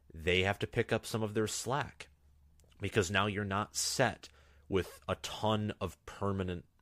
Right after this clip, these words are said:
rivals and a ton of permanent teams that you face every year from your division.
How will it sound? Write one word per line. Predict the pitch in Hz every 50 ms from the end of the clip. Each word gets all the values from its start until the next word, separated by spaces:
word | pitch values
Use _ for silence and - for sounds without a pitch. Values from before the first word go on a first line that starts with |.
| _ _ _ -
rivals | 87 87 87 90 92 92 82 92 92 92 85 -
and | 92 78
a | 73 - -
ton | - - 101 95 92
of | 90 82 73 - - - - - _ _ _ _ _ _
permanent | - - - 107 107 104 98 92 87 80 -
teams | - - 127 127 117 110 98 -
that | - 98 85
you | 82 95 101
face | - - - - 101 107 101 87 80 - - - - - _ _ _ _
every | - 98 87 85 92 90 82
year | 76 78 87 95 90 82
from | - - 92 85 87
your | 87 92
division. | 90 110 104 127 165 170 - 82